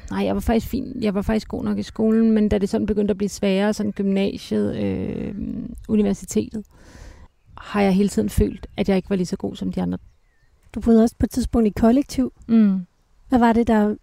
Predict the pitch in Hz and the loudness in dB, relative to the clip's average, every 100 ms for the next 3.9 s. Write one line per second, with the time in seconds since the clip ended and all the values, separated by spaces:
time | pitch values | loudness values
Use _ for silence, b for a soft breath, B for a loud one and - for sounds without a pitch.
0 | _ _ _ 226 226 - 269 254 - 233 | _ _ _ 0 0 0 0 0 0 0
1 | 269 285 b b b b b b b b | 2 0 b b b b b b b b
2 | b b b b - - _ - 220 196 | b b b b -20 -20 _ -2 2 6
3 | 226 220 226 247 233 262 262 208 180 | 8 8 8 6 4 6 6 4 0